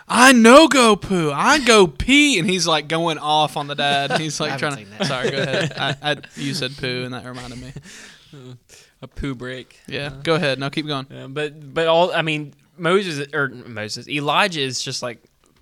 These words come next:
Speaker 3: throwing shade at the prophets of Baal because he knows that there's no way that they can do,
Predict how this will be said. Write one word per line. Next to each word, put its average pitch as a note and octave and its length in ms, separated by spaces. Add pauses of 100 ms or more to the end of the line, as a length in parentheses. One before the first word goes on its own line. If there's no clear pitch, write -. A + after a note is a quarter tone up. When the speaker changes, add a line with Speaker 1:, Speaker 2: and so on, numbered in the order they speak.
(220)
Speaker 3:
throwing C#3+ 640
shade B2+ 640
at - 300
the C#3+ 80
prophets C3 400
of A#2 100
Baal A#2+ 220
because B2 380
he C#3 120
knows B2+ 420
that A2 120
there's B2 200
no B2+ 200
way A#2+ 220
that A2+ 140
they B2+ 120
can A#2 180
do, B2 300